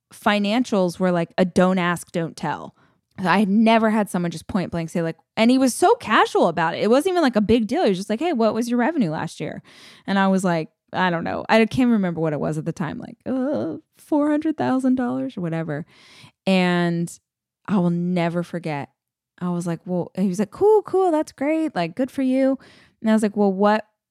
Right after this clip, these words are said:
what's yours?" 'Cause at the time I didn't, I still didn't know what company he owned.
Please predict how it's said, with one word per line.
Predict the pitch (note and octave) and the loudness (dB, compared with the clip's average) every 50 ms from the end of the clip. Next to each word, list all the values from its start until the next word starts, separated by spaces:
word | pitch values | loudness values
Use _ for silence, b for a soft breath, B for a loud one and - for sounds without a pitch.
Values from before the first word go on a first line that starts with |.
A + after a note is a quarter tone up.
| _ _ _ - | _ _ _ 0
what's | G3+ G#3 G#3 - - | 2 2 2 2 2
yours?" | G3+ A3 D4+ F#4+ G3 - - - | 4 4 6 4 2 0 -4 -2
'Cause | - C4+ G#3+ | 2 2 4
at | G#3+ G#3 | 4 4
the | - G3 | 2 0
time | - - A3+ A3 G#3+ | 2 2 2 4 4
I | G3 | 4
didn't, | F3+ F#3 F3 - | 2 2 0 -2
I | - F3 | -4 -6
still | - - - G3 | -4 -2 0 0
didn't | F#3+ F#3+ F3 | 2 2 2
know | E3+ E3 | 2 0
what | D#3 - - | 0 -2 -2
company | - F#3 E3 - D3+ D3 C#3+ C#3 C#3+ - _ _ _ | -2 -4 -2 -2 -4 -6 -6 -6 -8 -10 _ _ _
he | - - - D#3 C#3 C#3+ - - - - | -16 -10 -8 -6 -6 -6 -8 -10 -8 -6
owned. | D#3 D3 C#3 C#3 C#3+ - | -4 -4 -4 -4 -8 -10